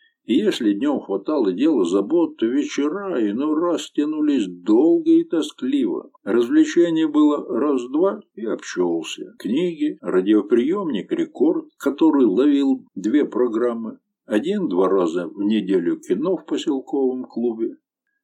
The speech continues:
Конечно, у меня были знакомые, я ходил в гости, но недаром говорят, что в гостях хорошо, а дома всё-таки лучше. И это действительно так, и всё же, повторяю,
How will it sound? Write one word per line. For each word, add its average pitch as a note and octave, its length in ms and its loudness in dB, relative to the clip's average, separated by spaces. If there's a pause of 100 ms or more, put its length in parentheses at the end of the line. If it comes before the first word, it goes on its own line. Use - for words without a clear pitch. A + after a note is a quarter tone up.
(160)
Конечно, F#3 600 -4
у D#2+ 140 -10
меня F2+ 220 -4
были G#2 220 0
знакомые, A2+ 800 -2
я D#2+ 120 -2
ходил F3+ 400 -2
в G3 120 -6
гости, - 640 -4
но F2 160 -6
недаром A#2 500 -2
говорят, D3+ 560 0 (140)
что - 420 -2
в G2+ 120 -10
гостях F#2+ 480 -2
хорошо, A#2 760 -4
а F2 140 -10
дома D#2 380 -6
всё-таки - 440 -4
лучше. - 520 -2 (120)
И - 80 -6
это A3+ 300 0
действительно C#3 800 0
так, A2+ 440 -6
и - 80 -6
всё B2+ 340 0
же, A#2+ 160 -2
повторяю, A2 840 -4